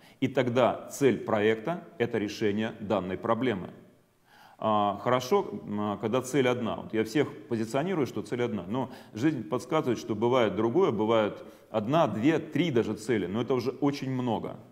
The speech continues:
Вот когда много целей, это снижает оценку, потому что очень трудно одномоментно идти, достигать сразу двух-трёх целей. А, но мы не говорим, что это критическая ошибка, просто это уже рассматривается,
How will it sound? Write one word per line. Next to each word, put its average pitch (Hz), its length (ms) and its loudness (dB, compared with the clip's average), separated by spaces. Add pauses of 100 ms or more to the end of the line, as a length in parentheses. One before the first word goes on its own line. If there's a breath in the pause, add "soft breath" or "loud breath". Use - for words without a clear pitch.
(100)
Вот 113 280 -4 (220 loud breath)
когда 131 240 4
много 117 580 2
целей, 147 580 0 (200 loud breath)
это 110 240 -2
снижает 123 500 0
оценку, 165 420 -2
потому 107 360 -2
что 113 260 -8
очень 165 340 6
трудно 127 440 2
одномоментно 117 800 2
идти, 104 200 -6
достигать 117 480 0
сразу 113 640 2
двух-трёх 107 640 -4
целей. 90 460 -4 (440 loud breath)
А, 104 560 -2
но 135 360 2
мы 135 160 0
не 139 100 2
говорим, 139 320 4
что 135 120 -6
это 113 220 -2 (240)
критическая 117 600 -4
ошибка, 185 420 -4 (280 loud breath)
просто 120 420 -2
это 165 400 0
уже 113 240 0
рассматривается, 113 800 0